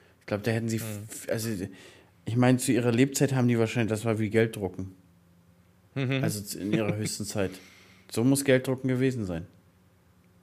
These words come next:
Speaker 2: So muss es gewesen sein. Jetzt sind es YouTube-Videos in der Landwirtschaft, ne?
Speaker 1: Ab-, absolut, absolut.
Speaker 2: <laughs>
Speaker 1: Maschinen nur nach, Maschinen werden nur nach Cash bezahlt, ne?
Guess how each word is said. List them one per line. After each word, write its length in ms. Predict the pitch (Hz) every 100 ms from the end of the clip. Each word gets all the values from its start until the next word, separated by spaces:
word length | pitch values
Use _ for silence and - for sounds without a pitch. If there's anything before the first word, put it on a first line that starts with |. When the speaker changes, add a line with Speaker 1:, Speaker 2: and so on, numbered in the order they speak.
| _ _ -
Speaker 2:
So 160 | - 110
muss 160 | 113
es 120 | 117 -
gewesen 380 | 113 110 104
sein. 240 | 101 98 98 -
Jetzt 200 | 120 -
sind 160 | 123
es 160 | - -
YouTube-Videos 800 | 127 123 117 110 113 110 - - _ _ _
in 60 | 117
der 100 | 104
Landwirtschaft, 600 | 101 98 107 - 98 -
ne? 120 | 107 - _ - - - - - -
Speaker 1:
Ab-, 220 | 98 107 -
absolut, 640 | 107 - 117 107 113 -
absolut. 520 | 143 156 170 104 170 - 165 -
Speaker 2:
<laughs> 280 | 160 - 147
Speaker 1:
Maschinen 380 | 113 - 127 127
nur 100 | 123
nach, 200 | 117 113
Maschinen 460 | 85 110 107 113 104
werden 160 | 104
nur 100 | 101 95
nach 60 | 95
Cash 240 | 110 101
bezahlt, 480 | - - 107 - -
ne? 120 | 104